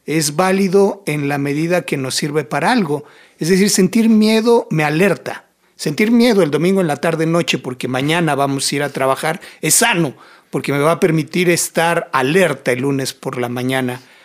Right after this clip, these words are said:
¿De qué manera le damos una utilidad a estos miedos que incluso vienen de historias tan dolorosas,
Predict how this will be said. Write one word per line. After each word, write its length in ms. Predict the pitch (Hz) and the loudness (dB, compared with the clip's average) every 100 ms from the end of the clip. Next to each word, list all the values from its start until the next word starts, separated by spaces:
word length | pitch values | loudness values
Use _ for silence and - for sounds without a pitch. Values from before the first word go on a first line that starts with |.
| _ - | _ -10
¿De 140 | 139 | -8
qué 100 | 185 | -2
manera 240 | 175 165 | 0 0
le 100 | 147 | 0
damos 280 | 147 147 139 | -2 -2 -4
una 160 | 143 135 | -4 -6
utilidad 540 | 131 127 123 123 131 | -6 -6 -6 -4 -4
a 80 | 123 | -4
estos 420 | 123 - 135 123 | -4 -6 -10 -8
miedos 520 | 127 127 135 131 - - - _ _ | -6 -4 -2 -4 -6 -14 -20 _ _
que 100 | - | -6
incluso 460 | 139 123 175 - 135 | -4 0 2 2 0
vienen 280 | 143 143 135 | -2 -4 -4
de 80 | |
historias 540 | 123 - 139 135 135 - | -6 -6 -4 -2 -4 -4
tan 220 | 156 170 | -2 0
dolorosas, 720 | 151 131 135 139 - 156 - | -2 -2 -4 -4 -6 -8 -10